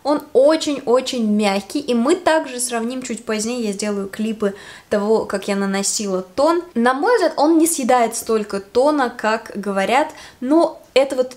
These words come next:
невесомое покрытие, которое он создаёт равномерное, я вот ничем не могу его заменить, в том числе я пробовала и другие спонжи и так далее. Мой фаворит — это оригинальный бьюти-блендер. Теперь, по тому, как вот они выглядели сухие,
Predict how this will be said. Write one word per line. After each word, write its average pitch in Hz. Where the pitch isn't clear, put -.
невесомое 247
покрытие, 285
которое 254
он 233
создаёт 233
равномерное, 214
я 214
вот 349
ничем 285
не 220
могу 202
его 214
заменить, 208
в -
том 262
числе 233
я 220
пробовала 202
и 185
другие 196
спонжи 269
и 180
так 190
далее. 269
Мой 202
фаворит — 247
это 226
оригинальный 190
бьюти-блендер. 180
Теперь, -
по 320
тому, 294
как 269
вот 254
они 233
выглядели 226
сухие, 202